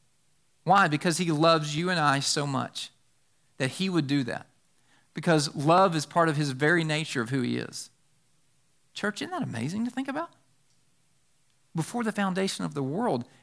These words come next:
which proves there's nothing you and I could ever do to earn that. We weren't even created. And whenever it came into fruition in Romans, we were his enemies. So it all goes back to the fact that he is chesed,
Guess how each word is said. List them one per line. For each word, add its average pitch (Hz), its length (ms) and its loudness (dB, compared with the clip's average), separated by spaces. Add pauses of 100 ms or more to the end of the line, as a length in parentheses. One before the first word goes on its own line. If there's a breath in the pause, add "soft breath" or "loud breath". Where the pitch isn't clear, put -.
(120)
which - 280 -2
proves 202 800 0 (220)
there's 180 180 0
nothing 220 560 4
you 240 180 2
and 233 120 2
I 294 400 2 (400)
could - 180 2 (100)
ever 254 340 4
do 147 180 2
to 117 120 0
earn 107 200 -2
that. 87 160 -8 (960)
We 247 100 2
weren't 339 220 0
even 196 180 0
created. 320 560 -2 (1040)
And 196 160 2
whenever 254 320 6
it 208 120 2
came 240 200 4
into 220 120 2
fruition 220 480 2
in 185 100 -2
Romans, 220 540 0
we 254 160 2
were 311 160 4
his 247 120 2
enemies. 277 680 -2 (1400)
So - 160 2
it 233 160 6
all 269 240 8
goes 240 220 2
back 196 260 4
to 208 80 -6
the 190 80 -4
fact 196 300 2
that 196 180 2 (160)
he 208 220 0
is 165 140 2
chesed, 226 540 0